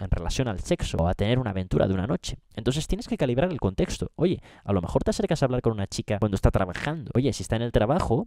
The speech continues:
y es una dependienta o es una camarera, por ejemplo, pues tienes que entender de que a lo mejor la chica no te va a enseñar toda su personalidad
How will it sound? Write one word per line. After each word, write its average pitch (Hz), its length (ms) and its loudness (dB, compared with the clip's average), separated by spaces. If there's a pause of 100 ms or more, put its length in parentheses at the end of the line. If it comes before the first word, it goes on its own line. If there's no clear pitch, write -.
(120)
y 101 80 -2
es - 80 0
una 110 120 2
dependienta 117 640 0
o 95 140 4
es 95 120 2
una 104 120 0
camarera, 101 460 -2
por - 140 6
ejemplo, 156 400 0
pues 110 160 2
tienes - 240 -4
que 147 60 2
entender 123 580 -2
de - 60 -2
que - 80 0
a - 20 4
lo 85 80 2
mejor - 240 2
la 196 80 -2
chica - 240 -2
no 143 100 2
te 233 100 4
va 202 60 4
a 156 40 0
enseñar 113 340 -2
toda 104 180 4
su 110 140 2
personalidad 98 600 2